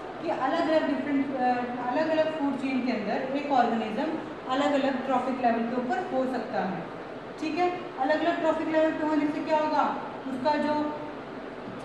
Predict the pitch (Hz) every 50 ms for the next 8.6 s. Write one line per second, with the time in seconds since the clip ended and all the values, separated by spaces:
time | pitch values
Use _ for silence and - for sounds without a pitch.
0 | - 240 226 226 220 226 226 - - - - 302 302 311 330 339 320 294 285 285
1 | 277 277 285 285 285 285 277 277 262 233 262 262 247 254 320 339 302 247 254 233
2 | - 254 262 240 220 208 202 196 180 175 180 180 180 - - - - - - -
3 | 254 240 277 277 - 302 285 262 226 233 262 247 254 269 277 285 302 - - -
4 | - - - - - - - - - - - - - 240 233 269 294 311 320 320
5 | - - 302 277 269 269 311 311 320 311 - - - - - - - - - -
6 | - - - - - - - - - - - - - - - - - - 277 277
7 | 269 - - 285 269 262 262 247 247 233 233 240 247 254 254 254 247 - 254 233
8 | 233 - - 233 - 240 220 214 220 - 294